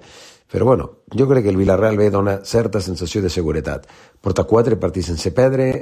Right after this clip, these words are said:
ja suma dos victòries en casa seguides, suma tres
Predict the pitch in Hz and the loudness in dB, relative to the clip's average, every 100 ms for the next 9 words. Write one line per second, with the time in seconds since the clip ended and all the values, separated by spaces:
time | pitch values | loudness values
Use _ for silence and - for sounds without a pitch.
0 | 113 92 - 95 92 95 101 101 87 90 | -6 -8 -6 -6 -4 -4 -4 -4 -2 -2
1 | 85 80 - 90 127 131 127 117 - 98 | -2 -2 -4 0 4 4 4 0 -6 -6
2 | 95 107 95 107 | -4 -2 -2 0